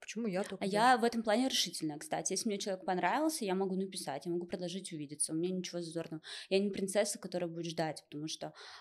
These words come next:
Speaker 2: а, знаешь, что мне в этом плане нравится? Вот психологически зрелые мужчины,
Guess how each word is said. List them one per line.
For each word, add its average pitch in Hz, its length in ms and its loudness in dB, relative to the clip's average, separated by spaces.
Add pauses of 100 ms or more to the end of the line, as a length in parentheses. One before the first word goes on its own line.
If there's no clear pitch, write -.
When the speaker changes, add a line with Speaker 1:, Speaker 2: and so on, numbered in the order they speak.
Speaker 2:
а, 165 240 0 (380)
знаешь, 233 280 6
что - 160 4
мне 220 160 4
в 202 40 4
этом 202 220 2
плане 190 360 6 (140)
нравится? 190 680 4
Вот 165 140 -4 (280)
психологически 220 800 4
зрелые 185 440 6
мужчины, 185 640 8